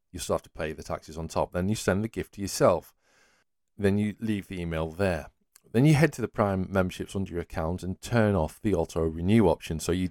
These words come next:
don't get bumped up to the one three nine dollars price. Then when your current membership expires,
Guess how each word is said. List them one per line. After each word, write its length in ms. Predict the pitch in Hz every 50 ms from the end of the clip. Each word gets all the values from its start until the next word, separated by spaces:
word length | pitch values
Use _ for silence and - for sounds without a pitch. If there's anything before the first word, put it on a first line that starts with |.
| -
don't 220 | - 90 87 90 87
get 200 | - 82 78 - _ _ _
bumped 280 | - 90 82 78 - -
up 120 | 85 80 -
to 80 | - 80
the 80 | 85
one 200 | 82 80 76 73
three 200 | - - - 78
nine 260 | 78 80 85 85 82 78
dollars 260 | - 71 69 - -
price. 340 | - - - - - - _ _ _ _ _ _ _ _ _ _ _ _ _ _ _ _ -
Then 320 | - 90 92 92 95 92
when 220 | 76 87 90 92 101
your 180 | 92 90 85
current 300 | 80 - - 82 80 76
membership 400 | 78 80 80 80 - - - -
expires, 500 | 87 - - - - 87 90 101 117 113